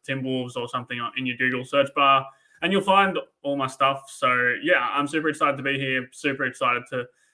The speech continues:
talk some Wolves because we've finally got a little bit of Wolves action again. It's, it's, we're not quite in the boring bit of the off season. So, yeah, I'm, I'm excited.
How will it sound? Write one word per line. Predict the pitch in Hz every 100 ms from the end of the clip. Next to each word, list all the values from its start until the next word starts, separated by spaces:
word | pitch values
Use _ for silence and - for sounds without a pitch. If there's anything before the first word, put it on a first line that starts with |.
| _ -
talk | 180 185
some | 196 170
Wolves | 170 180 180
because | 165 156 151
we've | 147 139
finally | 139 139 139
got | 131 127
a |
little | 127 127
bit | 123
of | 123 127
Wolves | 123 123 123 - - - 131
action | 131 - 139
again. | 131 135 143
It's, | 143 143
it's, | 123 - -
we're | 131
not | 131 -
quite | - 120 110
in | 120
the | 120 120 127 _ _ _ _
boring | 135 139 139 135 135
bit | 131 143 147
of | 135
the | 135
off | 135 135
season. | 147 143 170 180
So, | 143
yeah, | 147 117 -
I'm, | 113 107 123
I'm |
excited. | 127 131 127